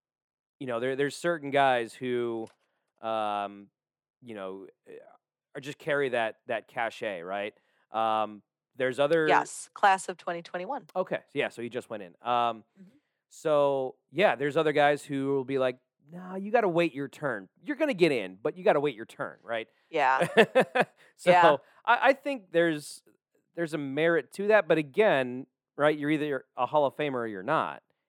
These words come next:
Speaker 1: If I'm gonna be in the Hall of Fame, then just put me in the fucking Hall of Fame.
Speaker 2: Yeah. Yeah,
Speaker 1: Um,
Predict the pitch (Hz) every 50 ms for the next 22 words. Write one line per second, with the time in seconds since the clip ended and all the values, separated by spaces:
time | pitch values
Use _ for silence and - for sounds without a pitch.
0 | _ _ _ 120 113 139 160 165 156 151 147 151 151 151 139 135 131 131 139 127
1 | 117 - - 160 147 120 117 117 127 120 _ _ - - 127 123 117 110 98 _
2 | 113 117 - 107 101 110 107 95 - _ 139 131 78 64 - _ _ _ _ _
3 | _ _ _ _ _ _ _ - 147 131 135 143 160 - _ _ _ _ _ _
4 | 117 117 120 117 120 - 110 107 104 101